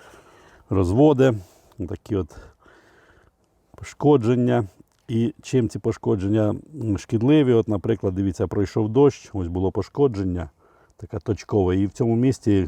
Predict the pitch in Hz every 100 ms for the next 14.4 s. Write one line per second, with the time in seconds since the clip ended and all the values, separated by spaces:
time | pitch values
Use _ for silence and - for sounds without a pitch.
0 | 85 - - 120 107 104 98 92 104 98
1 | 120 107 98 107 104 101 135 131 - 92
2 | 92 104 90 85 87 82 90 - _ -
3 | - - - - _ 107 - 127 107 107
4 | 104 95 95 - 104 101 95 98 - 160
5 | 147 131 104 110 - 104 113 104 156 147
6 | 123 117 120 104 110 104 - 90 92 98
7 | - 98 95 95 104 101 104 104 101 147
8 | 147 135 107 _ - - - - - 123
9 | 117 110 - 87 92 104 - - 98 98
10 | 110 - 107 92 98 98 - 98 - _
11 | - _ _ _ _ _ _ _ - -
12 | 101 127 113 107 113 101 101 101 92 107
13 | 104 101 101 82 113 117 95 101 117 104
14 | 101 95 92